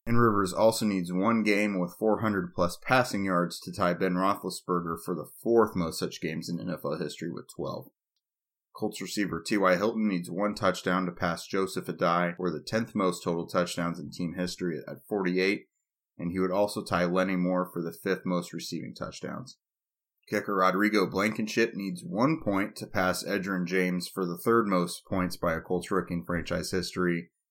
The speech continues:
Edge had a hundred and two, and Blankenship needs three points to pass Mike Vanderjagt for the second most.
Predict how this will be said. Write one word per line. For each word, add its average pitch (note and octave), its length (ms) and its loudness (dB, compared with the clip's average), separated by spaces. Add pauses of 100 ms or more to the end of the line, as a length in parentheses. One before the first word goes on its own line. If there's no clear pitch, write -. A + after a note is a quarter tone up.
(280)
Edge F2 260 0
had F2 180 0
a F2 60 0
hundred F#2 280 0
and E2+ 140 -6
two, G#2 420 0 (680)
and F2 680 0 (200)
Blankenship G2+ 520 -2
needs E2+ 360 -6
three G#2 300 2
points F2 460 -2
to F#2+ 100 -6
pass E2+ 380 0
Mike E2+ 260 -2
Vanderjagt F2 640 0
for F2 160 -2
the D2+ 80 -6
second - 500 0
most. - 520 -10